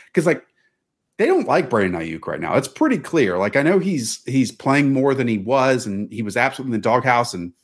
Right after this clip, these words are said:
even after the bye, it was, you know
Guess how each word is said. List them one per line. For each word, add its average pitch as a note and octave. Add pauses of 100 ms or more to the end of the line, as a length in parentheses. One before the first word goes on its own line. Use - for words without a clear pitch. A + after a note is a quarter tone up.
(160)
even A#2+
after C3
the G#2+
bye, A#2
it G#2
was, F#2 (760)
you F2+
know E2